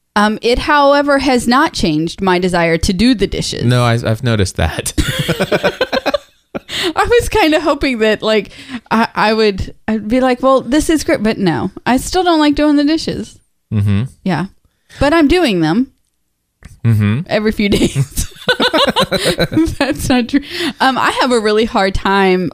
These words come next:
Speaker 1: like, balancing getting dinner done and homework and then coming back to do the dishes. That is all,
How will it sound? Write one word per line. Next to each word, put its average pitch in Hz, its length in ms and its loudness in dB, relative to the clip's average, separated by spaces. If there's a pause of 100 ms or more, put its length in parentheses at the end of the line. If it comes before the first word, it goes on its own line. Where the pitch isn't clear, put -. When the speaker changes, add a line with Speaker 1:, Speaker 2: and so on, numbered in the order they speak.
Speaker 1:
like, 180 480 -2 (480)
balancing 202 960 0
getting 220 320 0
dinner 214 260 2
done 180 580 2
and 180 200 2
homework 202 720 0 (180)
and 175 440 0
then 196 300 -2
coming 208 340 2
back 180 280 -2
to 196 100 0
do 185 160 2
the 165 100 -2
dishes. 175 460 -4
That 180 340 0
is 175 420 -2
all, 170 380 2